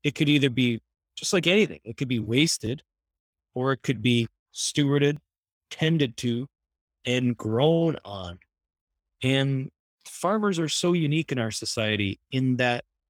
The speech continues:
they know how to do that. That skill is so important. And earlier you mentioned, oh, being connected to devices,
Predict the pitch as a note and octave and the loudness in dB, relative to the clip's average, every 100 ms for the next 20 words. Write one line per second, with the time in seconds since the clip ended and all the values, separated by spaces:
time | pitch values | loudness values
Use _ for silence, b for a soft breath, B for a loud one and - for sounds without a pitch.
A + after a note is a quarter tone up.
0 | _ _ _ - D3+ D3 D3 C#3+ - D3+ | _ _ _ -2 2 4 2 2 0 0
1 | D3 A#2+ D#3+ - - _ _ _ _ _ | 0 0 0 -2 -8 _ _ _ _ _
2 | - D3+ E3+ - - - G3 F3 D3+ - | -2 -2 0 -4 -4 0 2 2 -2 -6
3 | - - F#3+ F3+ E3 - D#3+ E3+ _ _ | -6 -2 2 2 0 -2 -4 -4 _ _
4 | - C3+ C3 - _ _ _ - E3 F#3 | -6 -4 -6 -10 _ _ _ 2 4 6
5 | E3 D3 C#3 C#3 D3 - C3 A#2+ C3 C3 | 6 4 4 2 0 0 0 2 4 2
6 | A#2+ C#3 C#3+ - C3 C3 C3 B2 G#2+ A2 | 2 0 0 -2 -4 -4 -4 -6 -4 0
7 | C3 C#3+ - C3 C3 | 0 0 -2 -4 -6